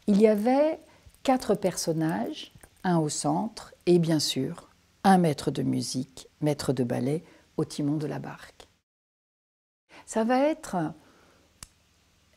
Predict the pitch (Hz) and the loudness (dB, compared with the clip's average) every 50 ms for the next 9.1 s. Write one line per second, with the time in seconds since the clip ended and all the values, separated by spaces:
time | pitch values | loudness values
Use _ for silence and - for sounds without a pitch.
0 | _ _ _ - _ - 330 320 - - 311 277 285 - - - 247 226 214 202 | _ _ _ -14 _ 2 2 4 4 4 2 2 2 0 4 8 8 10 10 10
1 | 202 190 190 - - - _ _ _ - 208 208 214 220 240 247 269 294 320 339 | 8 6 4 0 -6 -14 _ _ _ 2 6 8 10 12 12 12 12 10 8 6
2 | 330 339 - 320 294 294 294 262 - - 330 320 311 269 240 240 226 220 220 220 | 2 2 4 4 6 6 4 2 -2 -2 0 0 2 4 4 6 6 6 6 6
3 | 208 190 190 196 233 254 277 294 320 349 370 381 - _ _ _ _ _ _ _ | 4 4 4 4 6 6 6 6 4 2 -2 -8 -12 _ _ _ _ _ _ _
4 | _ _ _ _ _ _ _ _ - - 220 - - 285 294 285 247 226 233 220 | _ _ _ _ _ _ _ _ -4 -2 -2 0 2 0 2 2 2 2 2 2
5 | 208 196 190 185 190 - - - 190 180 185 208 285 302 349 - - - - - | 2 2 0 0 -2 -2 -4 -6 -6 -4 -4 -4 -6 -8 -10 -12 -16 -18 -18 -20
6 | - - - - - - - _ _ _ _ _ _ _ _ _ _ - - - | -20 -20 -20 -20 -20 -20 -20 _ _ _ _ _ _ _ _ _ _ -20 -20 -20
7 | - - - _ _ _ _ _ - - 233 247 - - 311 277 - - 233 214 | -20 -20 -20 _ _ _ _ _ 0 2 4 4 4 2 0 0 2 0 0 0
8 | 214 - 240 220 226 233 208 226 214 196 185 - - - 180 170 170 175 185 196 | 0 -2 0 2 4 4 6 6 4 4 2 -4 -2 0 2 2 2 2 0 0
9 | 233 269 | -2 -4